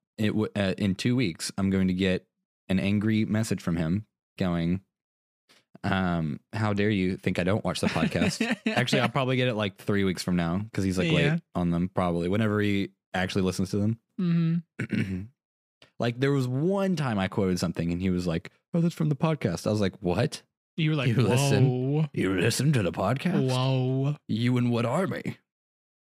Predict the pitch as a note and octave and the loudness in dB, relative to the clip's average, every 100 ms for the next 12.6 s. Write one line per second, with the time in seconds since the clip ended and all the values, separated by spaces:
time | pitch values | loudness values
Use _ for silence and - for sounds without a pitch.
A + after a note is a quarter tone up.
0 | _ - G3 D#3+ D3 D#3 D#3 D#3+ C#3 A#2+ | _ -2 0 0 -2 0 0 0 -4 -2
1 | D#3+ E3 F3+ F3 D#3+ D3 D3+ D3+ C#3+ D3 | -2 0 0 0 0 0 0 0 -2 -2
2 | D#3+ D3 D3+ C#3+ C3+ C3 C3+ C#3 E3+ C#3 | -2 0 0 0 0 0 -2 -2 0 0
3 | C#3 D3+ D#3 D3+ D3 E3+ - E3+ - F3+ | 0 0 0 0 -2 -4 -2 -2 0 -2
4 | E3+ D#3+ D#3+ E3 C#3+ D3 C#3 C3 - C#3 | -2 -2 0 0 0 0 -2 -6 -4 0
5 | C#3+ C3+ B2+ - E3 C#3+ C#3+ C3+ C#3 - | 2 0 -2 -4 0 0 0 -2 -4 -10
6 | _ _ _ _ _ _ _ _ _ _ | _ _ _ _ _ _ _ _ _ _
7 | _ _ _ - C#3+ F#3+ D#3+ _ _ - | _ _ _ -4 0 0 -4 _ _ -6
8 | C#3 D#3 G3+ F#3+ _ - - _ _ _ | -2 0 0 -2 _ -18 -18 _ _ _
9 | _ _ - G#2 F#2+ F#2+ F#2+ A#2 G#2+ - | _ _ -4 0 0 0 0 -2 -2 -2
10 | A2 G2+ G2 F#2 E2+ - G2+ - G2 F#2+ | 0 2 0 0 -4 -4 -2 0 0 -2
11 | - F2+ F2 E2 F2+ F2+ - F#2 F#2 F2+ | 0 -2 -2 -2 0 0 0 -2 0 -2
12 | - G2 G2+ G2 F#2+ F#2 | -2 -2 0 2 0 -2